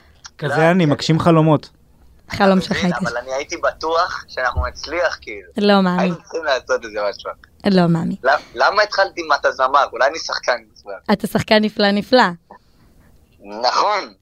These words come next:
Speaker 3: <laughs>
Speaker 2: נכון.
Speaker 3: טוב, חיים שלי, בוא נדבר על זה.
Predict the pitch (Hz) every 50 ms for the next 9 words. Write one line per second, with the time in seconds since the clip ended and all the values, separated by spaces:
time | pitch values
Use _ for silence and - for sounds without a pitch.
0 | _ - - - - - - - - - - - - - 277 - _ _ _ _
1 | _ _ _ - - - 131 135 131 123 123 143 160 175 170 135 113 107 _ _
2 | _ _ _ _ - 269 302 285 - - 254 269 262 - 294 262 233 247 269 269
3 | 277 254 247 269 269 262 262 226 190 208